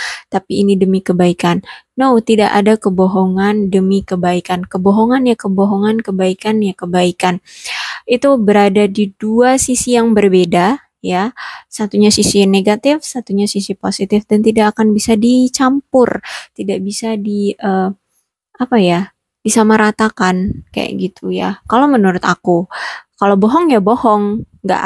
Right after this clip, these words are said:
ada yang, eh, bohong demi kebaikan itu no, nggak, <laughs> ya.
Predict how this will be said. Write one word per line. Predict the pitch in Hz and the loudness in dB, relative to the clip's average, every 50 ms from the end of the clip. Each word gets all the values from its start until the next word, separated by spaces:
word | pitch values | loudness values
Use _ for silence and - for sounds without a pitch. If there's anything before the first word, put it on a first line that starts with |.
| 196 214 | -4 -2
ada | 214 233 | -2 0
yang, | 233 220 202 196 196 190 | 0 0 -2 -2 -4 -4
eh, | 185 - - - 190 185 175 180 - 233 - - - - _ - | -6 -8 -6 -4 -4 -2 -2 -4 -6 -8 -10 -18 -20 -16 _ 0
bohong | 185 185 185 208 208 208 202 190 | 0 0 2 2 2 2 2 2
demi | 185 185 185 185 - | 2 2 0 -2 -2
kebaikan | - 180 175 180 180 180 175 - 220 202 190 | -4 -2 -2 -2 -2 -2 -4 -4 -4 -4 -4
itu | - - 214 208 | -2 0 0 0
no, | 190 180 180 180 185 190 190 180 175 170 196 196 - _ _ _ _ - - _ _ _ _ _ | 2 2 0 2 2 2 2 0 -2 -4 -6 -10 -12 _ _ _ _ -20 -20 _ _ _ _ _
nggak, | 196 - - - _ _ _ _ | -4 -4 -4 -6 _ _ _ _
<laughs> | _ _ _ 208 | _ _ _ -2
ya. | 202 214 214 190 208 196 - - | 0 2 0 0 0 -2 -4 -6